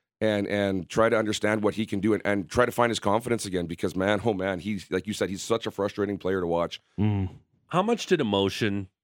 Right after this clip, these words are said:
Speaker 3: and again, I, I don't wanna, I wasn't here for the summer trade. I obviously knew what was going on and how the city and the organization was literally hurt by how things went down with Johnny Gaudreau.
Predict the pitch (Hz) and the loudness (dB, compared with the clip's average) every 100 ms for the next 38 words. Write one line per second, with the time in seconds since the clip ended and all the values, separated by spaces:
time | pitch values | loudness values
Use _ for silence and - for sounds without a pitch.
0 | _ _ - - 110 104 90 78 76 82 | _ _ -10 -2 0 2 0 0 -4 -2
1 | 95 98 98 92 90 - - - 101 104 | 2 2 2 0 -2 -6 -12 -2 2 2
2 | 104 101 98 95 92 104 92 - 92 90 | 2 2 4 2 2 -2 -4 -2 -2 -2
3 | - 90 85 78 90 90 85 90 - 87 | -2 -2 -2 -2 -2 -2 0 -2 -2 -2
4 | 85 87 87 80 85 82 78 80 82 85 | 0 0 0 -2 -2 -4 -2 -4 -2 -4
5 | 82 _ _ - 92 85 98 95 92 92 | -6 _ _ -2 0 2 2 4 4 0
6 | - 107 98 98 95 90 - 98 92 92 | 0 0 2 2 0 -6 -4 -4 0 0
7 | 92 92 90 95 95 92 87 85 - _ | 0 0 2 2 0 -4 -4 -4 -8 _
8 | _ 113 127 117 104 - 120 95 - _ | _ 2 2 2 0 0 0 0 -4 _
9 | _ - 101 95 98 101 95 87 92 85 | _ 0 2 4 2 0 -4 -4 -4 0
10 | 90 87 85 87 82 78 76 98 98 95 | -2 -2 -4 -6 -6 -8 -6 0 0 0